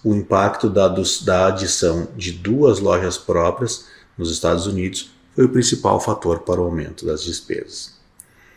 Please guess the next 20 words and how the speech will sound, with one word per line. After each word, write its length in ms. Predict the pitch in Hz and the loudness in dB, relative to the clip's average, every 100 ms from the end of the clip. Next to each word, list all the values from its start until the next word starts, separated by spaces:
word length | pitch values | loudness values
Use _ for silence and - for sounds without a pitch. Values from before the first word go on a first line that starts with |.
| _ _ - | _ _ -2
Nas 200 | 104 95 | 2 6
outras 280 | 123 127 107 | 6 6 2
despesas 440 | 107 - 107 95 | 0 4 4 4
operacionais, 960 | 95 92 90 - 87 87 95 - - - | 0 2 2 0 0 -2 -2 -6 -10 -10
a 120 | - 92 | -4 2
venda 280 | 104 113 | 4 4
de 120 | 107 107 | 4 2
um 80 | |
ativo 500 | 101 - - 110 101 | -2 -4 0 2 0
que 140 | 92 98 | -4 -4
não 380 | 98 101 120 151 | -2 -2 0 0
estava 400 | - 107 101 101 | -2 -2 0 0
mais 280 | 92 90 | -2 -2
em 140 | 87 87 | -2 -2
uso 240 | 98 - - | -4 -8 -4
reverteu 640 | 123 120 123 113 - 120 | 0 2 0 2 4 4
o 20 | |
resultado 580 | 113 110 113 - 98 95 | 4 2 -2 0 0 0
dessa 280 | 98 92 123 | -2 -4 -6
rúbrica 500 | 104 95 82 80 - | -4 -2 -2 -4 -10